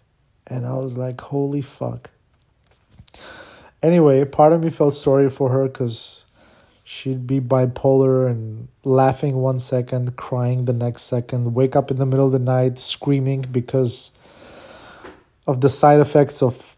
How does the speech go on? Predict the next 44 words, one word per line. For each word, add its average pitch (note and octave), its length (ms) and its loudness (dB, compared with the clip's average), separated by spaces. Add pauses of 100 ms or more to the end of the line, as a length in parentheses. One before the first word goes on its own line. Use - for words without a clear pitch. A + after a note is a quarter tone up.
(200)
popping D3 420 0
pills C#3 340 2
and C3 120 -4
drinking C3+ 300 0
alcohol C3+ 460 4
together. C3 460 2
Just - 420 -12
crazy D3 640 0
stuff, C#3 500 -4
man. A#2 220 -4 (160)
I, - 140 -8 (100)
it, C#3 280 -2 (180)
and C3 180 -2
I B2+ 100 0
survived C3 520 0
this B2+ 200 0 (120)
eight, C3+ 220 -2
nine B2+ 280 -2
days. B2 380 0 (100)
I D3 140 4
actually D3+ 380 2
had B2+ 200 0
to C#3 100 -2
leave C3+ 300 0
my C3 140 0
own B2 180 0
house A#2+ 500 0 (240)
<laughs> - 260 -14
to D#3 100 0
go D3 260 6
get C3+ 220 4
a C3 80 4
hotel B2+ 480 2
and A#2+ 180 -2
just A#2+ 220 -2
be B2 140 0
away A#2+ 260 0
from A#2 180 -6
her. A#2 280 -10 (140)
That's B2 240 -4
how A#2+ 140 -2
bad A2+ 260 -4
it A#2 120 -4
was. B2 400 -10